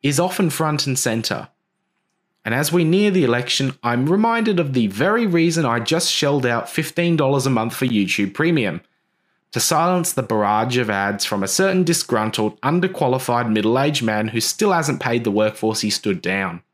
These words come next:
And unfortunately, around election time, you will find many people with the attitude of, "I can be a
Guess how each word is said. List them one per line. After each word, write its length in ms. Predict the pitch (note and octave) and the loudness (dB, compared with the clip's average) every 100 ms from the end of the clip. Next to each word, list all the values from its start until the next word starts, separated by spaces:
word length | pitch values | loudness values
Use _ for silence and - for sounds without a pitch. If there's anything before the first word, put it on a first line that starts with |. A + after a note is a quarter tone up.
| _ _ | _ _
And 100 | B2 | -2
unfortunately, 840 | F3+ A3 - A#2+ - - A2 A2+ - _ _ - | 0 0 0 0 0 0 0 -2 -4 _ _ -4
around 320 | A2+ F#3+ G#3 | 0 2 2
election 500 | A2+ G2+ F#2+ - G#2+ | 2 0 -2 -2 -2
time, 420 | - G2 F#2+ G2 - _ _ - | -2 -2 -2 -4 -8 _ _ -2
you 140 | C#3+ | 0
will 160 | A3+ C4+ | 2 0
find 360 | - G#3 C#3 | 0 0 2
many 220 | C3 C3+ | 2 2
people 400 | B2 C3 A#2+ A#2 | 0 0 0 2
with 140 | G2+ G2+ | 0 0
the 160 | A2+ | 0
attitude 480 | A2 G#2+ G#2 A2 G2+ | 2 0 0 0 0
of, 240 | G2+ F#2+ - _ _ _ - | 0 -2 -8 _ _ _ -4
"I 140 | A2 | -4
can 200 | A2 A#2+ | -2 -2
be 180 | G#2+ G#2 | 0 2
a 240 | G2+ G2 | 0 -2